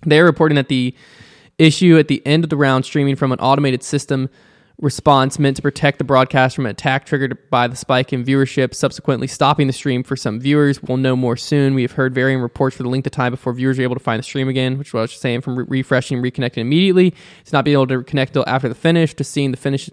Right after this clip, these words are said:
entirely and uninterrupted. While some viewers were not affected, we are extremely disappointed and frustrated the issue affected any of you because we know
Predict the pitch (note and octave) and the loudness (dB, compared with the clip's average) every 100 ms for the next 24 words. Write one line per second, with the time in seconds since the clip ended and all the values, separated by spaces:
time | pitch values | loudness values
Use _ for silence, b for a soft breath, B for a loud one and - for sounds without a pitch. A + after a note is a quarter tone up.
0 | - C3+ C3+ C#3+ C#3 C#3 A#2+ B2 - C3+ | -14 -4 0 2 2 -2 -4 -8 -4 -4
1 | B2 C#3 C#3 - C#3 C3 B B B C#3 | -2 0 0 2 0 0 B B B -2
2 | - F3+ E3+ E3 C#3+ C#3 C3+ B2 - E3+ | 2 4 6 4 4 2 2 0 0 -2
3 | - D#3 C#3 B2+ - D3 C#3 C#3+ C3 C#3 | 0 -2 0 -2 -2 -2 -2 -4 -2 -2
4 | C3+ B2 C#3 C3+ C3 B2 B2+ C3 - B2+ | -2 0 0 0 -2 -4 -4 -4 -2 -2
5 | C3 B2+ A#2 C#3 D3+ C#3 C#3 C#3 C#3 C#3 | -2 -4 -4 0 0 2 0 0 -4 -4
6 | B2+ C3 C3+ C3 | -2 0 2 2